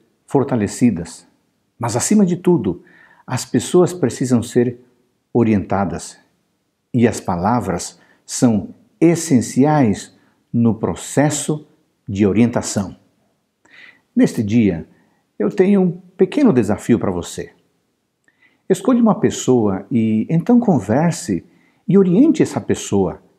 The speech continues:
a respeito de uma importante decisão que ela precisa tomar.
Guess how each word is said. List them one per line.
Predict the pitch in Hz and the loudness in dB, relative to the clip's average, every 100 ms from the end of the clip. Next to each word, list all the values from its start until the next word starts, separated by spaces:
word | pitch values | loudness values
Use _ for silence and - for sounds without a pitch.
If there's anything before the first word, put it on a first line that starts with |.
| _ | _
a | - | -6
respeito | 127 170 - - 156 139 | 0 0 0 0 2 2
de | 110 | 0
uma | 135 139 127 - - _ | 2 2 0 -6 -20 _
importante | 170 160 147 117 - 190 | 0 0 0 0 0 0
decisão | 156 156 - 117 90 143 180 175 - _ _ _ | 0 -2 -2 -4 0 0 2 -2 -8 _ _ _
que | 135 | 0
ela | 143 139 | 2 0
precisa | 143 107 151 131 | -2 -2 -2 -2
tomar. | - 92 85 - - | -2 -4 -6 -10 -14